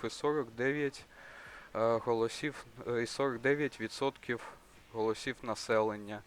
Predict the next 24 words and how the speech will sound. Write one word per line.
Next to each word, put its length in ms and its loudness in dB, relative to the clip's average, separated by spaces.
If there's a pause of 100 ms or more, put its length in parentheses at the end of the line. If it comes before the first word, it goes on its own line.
(220)
Гарріс — 540 6
двісті 400 -4
двадцять 400 2
шість 480 -8
голосів 580 -2 (100)
виборників 680 -2 (100)
і 60 -6
сорок 400 -2
вісім 280 -4
відсотків 560 -4
голосів 560 -2
населення. 760 0 (680)
Трамп 300 4
став 360 4
лише 300 -4
другим 420 -4
президентом 680 -4
в 60 -6
історії, 580 0 (340)
обраним 600 0
на 120 0
два 240 2
непослідовні 840 -4
терміни. 640 2